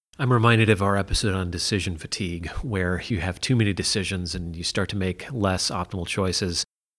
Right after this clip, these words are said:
Um, so, uh, to summarize, we have talked about how you vet some opportunities.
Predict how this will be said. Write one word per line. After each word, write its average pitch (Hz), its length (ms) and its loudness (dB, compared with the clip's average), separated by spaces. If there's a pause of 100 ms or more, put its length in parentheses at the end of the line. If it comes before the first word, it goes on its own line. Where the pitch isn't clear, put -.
Um, 87 400 -2
so, 98 460 2
uh, 95 520 0 (580)
to 139 60 -4
summarize, 117 680 2 (300)
we 120 240 4
have 110 300 4
talked 131 240 2
about 110 220 4
how 117 140 0
you 101 260 2
vet 101 460 0
some 117 200 0
opportunities. 143 840 0